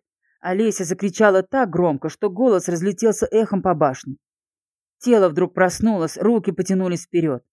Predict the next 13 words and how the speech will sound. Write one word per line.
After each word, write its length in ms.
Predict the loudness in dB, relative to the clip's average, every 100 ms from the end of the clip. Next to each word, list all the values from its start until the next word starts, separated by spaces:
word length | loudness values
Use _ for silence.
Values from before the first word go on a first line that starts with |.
| _ _ -6
Она 220 | 0 0
вцепилась 500 | 0 -2 0 0 0
ногтями 520 | 0 -2 0 -2 0
в 60 | -2
лицо 280 | -2 2 2
демона, 460 | 4 2 2 0
оставляя 600 | -2 -2 0 2 2 2
на 80 | 0
его 240 | -2 0 0
щеках 480 | -2 -4 -2 -2
длинные 460 | -2 2 4 4 2
кровавые 460 | 2 4 4 2 -2
царапины. 580 | -2 -4 -6 -10 -14